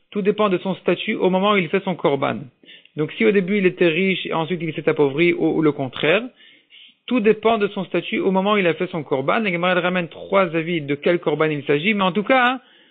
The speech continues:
on ne dit pas qu'il doit donner dans tous les cas comme un korban de riche. La Mishnah, enfin, dit une troisième halakha. Quelqu'un dont le père est mourant et il va lui laisser un héri-, un grand héritage, il est,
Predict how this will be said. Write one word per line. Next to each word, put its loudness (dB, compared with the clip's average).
on -4
ne -6
dit -8
pas 0
qu'il -4
doit 2
donner 0
dans -2
tous -8
les 0
cas 2
comme -4
un -4
korban 0
de -4
riche. -6
La 2
Mishnah, 0
enfin, 0
dit -8
une -4
troisième 0
halakha. 0
Quelqu'un 0
dont 0
le 2
père 2
est 2
mourant 0
et 0
il 0
va 4
lui -2
laisser 2
un 0
héri-, 0
un -2
grand 0
héritage, 0
il -2
est, 0